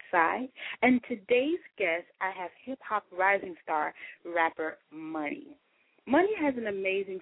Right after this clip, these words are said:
story of triumph. For most people, being shot five times and being confined to a wheelchair could take away a person's will to live.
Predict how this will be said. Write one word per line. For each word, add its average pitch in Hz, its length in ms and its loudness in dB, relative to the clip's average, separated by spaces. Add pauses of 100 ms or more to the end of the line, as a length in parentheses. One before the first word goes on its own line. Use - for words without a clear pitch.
story 165 440 -2
of 156 80 -14 (140)
triumph. 147 360 -10 (580)
For 226 120 4
most 262 340 2
people, 190 600 -4 (140)
being 214 260 -10 (100)
shot 214 180 -6 (120)
five 233 360 0
times 180 420 -4 (120)
and 165 100 -8
being 180 200 -6
confined 196 580 0
to 185 120 -2
a 165 100 2
wheelchair 165 560 0 (340)
could - 140 2
take 247 200 2
away 226 240 0
a 196 60 2
person's 202 480 -4
will 175 240 0
to - 140 -12
live. 165 320 -2